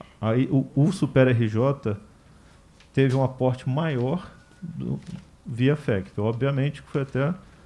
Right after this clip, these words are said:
uma questão tratada aqui também quando da, da construção da lei do, do Super R J. E hoje lá no,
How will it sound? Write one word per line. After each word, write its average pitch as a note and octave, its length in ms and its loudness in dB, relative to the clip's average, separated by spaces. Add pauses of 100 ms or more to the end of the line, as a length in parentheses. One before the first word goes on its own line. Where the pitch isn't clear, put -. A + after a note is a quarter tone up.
(220)
uma B2 80 -4
questão B2 300 -2
tratada B2 400 0
aqui A#2+ 120 -2
também A#2+ 360 0
quando C3+ 260 0
da, C3 500 0 (220)
da - 160 -4
construção B2 540 -2
da B2 160 2
lei A#2+ 200 0
do, A#2+ 200 -6
do A#2 120 -10
Super A#2 260 -8
R B2 160 -6
J. F#2+ 200 -8 (1000)
E B2+ 160 2
hoje E3 340 6
lá G#2+ 380 4 (360)
no, G2+ 420 -4